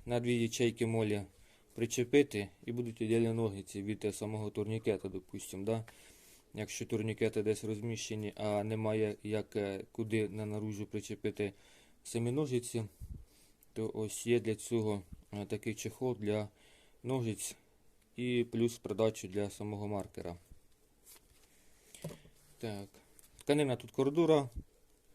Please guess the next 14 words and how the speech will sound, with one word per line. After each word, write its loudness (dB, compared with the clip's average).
тисяча 0
Д, 4
велкро 0
панелька 6
з -6
липучки 0
велкро 0
і -4
стропа -2
поліамідна. -2
Ножниці. -6
Ножниці 0
поміщаються, 2
е, -2